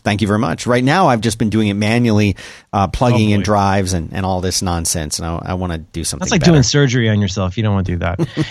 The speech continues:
Speaker 2: Uh, well, as long as we're here, can I also make a request?
Speaker 1: Go ahead, caller.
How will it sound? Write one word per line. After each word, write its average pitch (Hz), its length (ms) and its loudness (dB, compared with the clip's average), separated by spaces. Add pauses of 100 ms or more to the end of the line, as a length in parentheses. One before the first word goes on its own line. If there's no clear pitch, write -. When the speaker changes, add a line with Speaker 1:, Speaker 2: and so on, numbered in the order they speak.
Speaker 2:
Uh, 202 80 4
well, 220 140 2
as 185 100 4
long 285 120 6
as 262 60 2
we're 214 60 6
here, 240 120 4
can 185 100 2
I 147 80 2
also 165 220 0
make 185 120 2
a 196 60 0
request? 196 560 0
Speaker 1:
Go 123 80 0
ahead, 117 180 2
caller. 82 320 -6